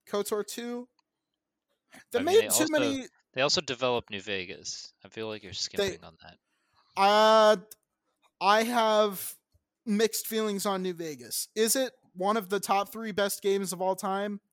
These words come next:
Speaker 1: Yes. Does it suck really hard? Absolutely. A
Speaker 2: How
Speaker 1: hundred
Speaker 2: is this,
Speaker 1: percent.
Speaker 2: how is this, how can both statements be true?
Speaker 1: The P C port and the, yeah. Uh, uh, so story-wise,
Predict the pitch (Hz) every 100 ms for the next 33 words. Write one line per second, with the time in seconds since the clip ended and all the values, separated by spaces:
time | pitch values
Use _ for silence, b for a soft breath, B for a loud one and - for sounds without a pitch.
0 | _ 170 156 127 - - B 165 _ -
1 | 175 190 196 - - 214 208 160 190 226
2 | 220 185 180 202 240 247 - _ 175 190
3 | 185 - 185 180 170 - 101 - _ _
4 | 160 160 143 135 143 147 170 127 113 _
5 | _ - - 165 170 143 139 - - -
6 | 131 - 147 _ 117 113 110 - - -
7 | 104 117 95 - - 92 - 104 101 -
8 | _ b b b - 147 175 226 220 -
9 | 233 208 - 190 170 - _ _ _ _
10 | _ 220 262 254 190 220 202 - 175 190
11 | 147 131 _ _ _ _ - 190 - 196
12 | 180 - - - 214 185 - 240 285 302
13 | 285 302 320